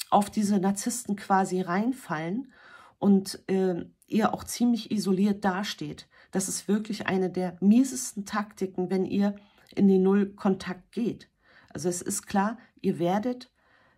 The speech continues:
Familienmitglieder, Freunde, die früher zu eurem Umfeld gehört haben, schlichtweg verlieren. Was passiert natürlich auch noch dadurch, dass sie jetzt diese Smear-Campaign praktisch mit euch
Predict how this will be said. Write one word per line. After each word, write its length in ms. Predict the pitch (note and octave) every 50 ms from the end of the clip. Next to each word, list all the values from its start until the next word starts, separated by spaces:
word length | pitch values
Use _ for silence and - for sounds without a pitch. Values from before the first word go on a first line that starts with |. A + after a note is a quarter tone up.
| _ _
Familienmitglieder, 1080 | _ - - E3+ E3+ F3+ F#3+ A3 A#3+ B3 A#3+ A#3 A#3 A3+ - A3+ A3+ G#3+ A3+ A3+ G#3+ G#3+ _ _ _ _
Freunde, 680 | _ - - - E3+ F3 F3+ F#3+ G3+ G#3 B3 B3 B3+ B3+ - - _ _ -
die 100 | F#3+ F3+
früher 480 | - - - - A3 B3 A#3 G#3+ G#3
zu 180 | - - G3 -
eurem 260 | - F#3+ F#3 F3+ F3
Umfeld 580 | - - A#3 B3+ C4+ - - G#3+ F3+ F3+ F3+ - _ _ _ _ _ _
gehört 580 | - E3 C#3+ D3 G3 B3 D4 D#4 - - -
haben, 400 | F3+ E3 E3+ F3 - G3+ G3+ G3 - _ _ - -
schlichtweg 800 | - - - - A3+ A3+ A3+ - - - G#3 G#3 - - - - _
verlieren. 580 | - - - A3 G#3 G3 A#3 G#3+ D#3 - - - _ _ - _ _ _ _ _ - _ _ _ _ _ - - - - - _ _ _ _ _ _ _ _ _ _ _ - - - _
Was 180 | - G3 G3 -
passiert 420 | - G#3 G3+ G3+ - A3+ A3+ A3
natürlich 540 | - G3 G3 - - G#3+ F#3 F#3 - - -
auch 240 | A#3 C4+ - - -
noch 160 | D3+ D3+ C#3+
dadurch, 540 | - - F#3+ G#3 A#3+ A3 E3 D3 C#3+ - -
dass 220 | - F3+ F3+ F3
sie 100 | - F#3
jetzt 280 | F#3+ F#3 F3+ - - -
diese 160 | F#3+ F3+ F#3
Smear-Campaign 840 | F#3 - - - D3+ D3+ - - - F3 E3+ E3+ - F#3+ D3 D3+ E3
praktisch 500 | - - - E3 - - E3+ E3 - -
mit 220 | E3+ D#3 - - -
euch 260 | D3 - - - _